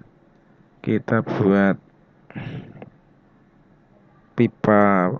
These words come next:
bagian belakang karena posisinya tadi adalah minus empat, ini berarti delapan, atau dengan rumus setengah lingkar paha plus empat. Di sini minus empat, di sini plus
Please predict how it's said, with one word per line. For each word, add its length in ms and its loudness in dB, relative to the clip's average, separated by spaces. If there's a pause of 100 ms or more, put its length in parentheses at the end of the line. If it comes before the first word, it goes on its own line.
(120)
bagian 400 0
belakang 480 -2
karena 320 -2 (160)
posisinya 880 2
tadi 400 0
adalah 400 0
minus 400 -2
empat, 480 -4 (640)
ini 240 0
berarti 400 0
delapan, 480 0 (320)
atau 320 4
dengan 360 2
rumus 480 -2
setengah 760 2
lingkar 560 0
paha 560 0 (240)
plus 320 0
empat. 560 -4 (600)
Di 100 2
sini 400 0
minus 480 0
empat, 480 -4
di 80 0
sini 240 -4
plus 240 -4